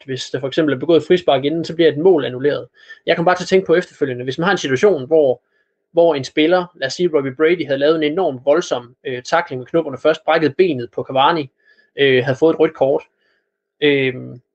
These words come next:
så er vi jo et andet sted henne, hvor, hvor, hvor, øh, man kan jo ikke, det går, man kan annullere, øh, annullere frisparket, annullere kortet, øh, man kan jo ikke annullere, annullere skaden, og,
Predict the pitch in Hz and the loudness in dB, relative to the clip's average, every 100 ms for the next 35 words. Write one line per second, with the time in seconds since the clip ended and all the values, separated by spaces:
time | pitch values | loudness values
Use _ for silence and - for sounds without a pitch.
0 | _ _ - 196 165 147 156 185 185 165 | _ _ 0 2 4 4 2 0 0 0
1 | 156 180 185 156 147 127 120 123 143 143 | 0 -2 -4 0 0 0 -4 -6 -2 0
2 | 127 120 147 143 131 127 123 - - 139 | 0 -2 -2 -2 -2 -8 -12 -16 -12 -8
3 | 135 160 180 143 123 123 _ - 160 165 | 0 2 4 2 0 -6 _ -2 2 2
4 | 147 151 143 175 156 120 117 127 127 135 | 4 2 2 2 4 2 -2 -6 -8 -8
5 | 143 156 175 190 - 139 139 135 151 165 | -2 -2 0 -2 0 0 0 -4 -2 -2
6 | - 156 170 175 127 127 135 135 131 131 | 2 2 2 0 -4 -6 -8 -8 -8 -2
7 | 156 175 160 180 156 123 _ - 143 151 | 0 2 2 4 4 2 _ -14 -6 -2
8 | 151 - 156 185 151 131 131 127 127 | -2 2 4 4 0 -4 -4 -2 -4